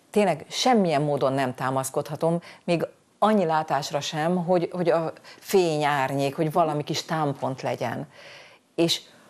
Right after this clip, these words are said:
akkor átéreztem, hogy mi lenne a jó segítség. Mert ugye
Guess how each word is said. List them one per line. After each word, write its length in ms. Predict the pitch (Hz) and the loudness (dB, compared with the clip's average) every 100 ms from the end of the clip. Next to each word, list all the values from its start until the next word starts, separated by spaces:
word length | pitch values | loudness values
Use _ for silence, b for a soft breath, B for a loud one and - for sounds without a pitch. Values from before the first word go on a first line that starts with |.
| b b _ | b b _
akkor 420 | 254 294 214 190 - | -2 0 0 0 2
átéreztem, 640 | 320 294 175 170 - 180 | 0 2 0 0 0 0
hogy 120 | 180 | 4
mi 140 | 214 262 | 4 4
lenne 260 | 202 180 | 4 2
a 140 | - 190 | 2 2
jó 280 | 196 214 | 4 4
segítség. 720 | 165 - 127 135 - 143 107 - B B | 2 -4 -6 -6 -6 -4 -4 -6 B B
Mert 220 | 185 233 | -2 2
ugye 200 | 247 | 2